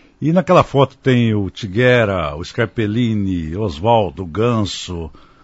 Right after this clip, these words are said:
Lourival, Gralha, Mauro Rubens, Pedrinho, Flavinho, muita gente. E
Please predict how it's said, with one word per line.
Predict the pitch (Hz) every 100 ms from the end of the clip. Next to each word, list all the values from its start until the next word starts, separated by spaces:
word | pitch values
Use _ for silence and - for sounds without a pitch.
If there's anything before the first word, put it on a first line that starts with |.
| _ _
Lourival, | 104 117 104 82 120 117 90
Gralha, | 80 113 120 104 98 85
Mauro | 80 113 117 90
Rubens, | 82 117 101 101
Pedrinho, | - 127 101 90 117 113
Flavinho, | - 110 90 120 123 -
muita | 160 175 104
gente. | 95 - - - - _
E | 127 135 147